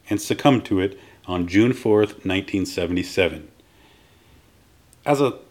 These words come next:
another side note here, just to show you the devastation that Velma brought down on this poor old man, it was said that John Lee had lost sixty-five pounds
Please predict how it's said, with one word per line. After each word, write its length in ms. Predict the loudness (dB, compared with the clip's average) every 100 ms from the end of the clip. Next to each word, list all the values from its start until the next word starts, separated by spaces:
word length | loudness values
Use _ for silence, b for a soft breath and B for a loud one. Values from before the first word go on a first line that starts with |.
| _ _ _ -4
another 260 | 2 4 4
side 420 | 2 8 8 8
note 220 | 4 0
here, 300 | -2 -2 -2
just 200 | -4 -4
to 80 | -4
show 280 | 0 2 2
you 240 | 2 -2
the 240 | -4 -6 -8 -4
devastation 1000 | -2 -2 -6 -4 0 0 0 -4 -6 -10 _ b b b b b b -8
that 120 | -8
Velma 320 | 0 2 4
brought 360 | 4 6 4 4
down 260 | -2 0 0
on 80 |
this 140 | -2 -4
poor 280 | -2 0 2
old 160 | 0
man, 340 | -2 -4 -6 -4
it 60 | -4
was 160 | -4
said 320 | -2 0 2
that 200 | -2 -6
John 300 | -2 0 2
Lee 120 | 2 0
had 140 | 0
lost 280 | -2 -4 -4
sixty-five 680 | -6 -6 -10 0 2 2
pounds 560 | -2 0 0 0 -4 -10